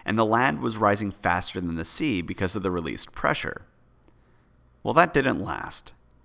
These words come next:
and things flipped at around fifty-five hundred B C.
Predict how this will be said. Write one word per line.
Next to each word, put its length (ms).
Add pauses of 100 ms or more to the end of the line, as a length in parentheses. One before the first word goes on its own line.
(160)
and 160
things 220
flipped 340
at 80
around 300
fifty-five 500
hundred 260
B 160
C. 420